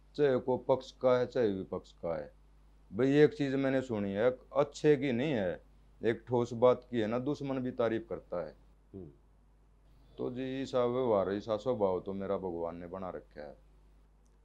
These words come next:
Speaker 2: माता पिता कभी इमोशनल हुए कि बेटा कौन, कह-,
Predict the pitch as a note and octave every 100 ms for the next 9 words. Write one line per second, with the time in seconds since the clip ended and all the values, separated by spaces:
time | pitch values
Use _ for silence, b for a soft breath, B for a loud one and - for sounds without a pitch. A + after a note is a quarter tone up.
0 | A2+ A#2 A#2+ D#3+ E3 E3 D#3+ D#3 D3 D3+
1 | C3 B2 D#3 C#3 C3 D#3 D#3+ E3 - _
2 | _ - A2+ B2+ - B2 A#2+ - A#2+ A2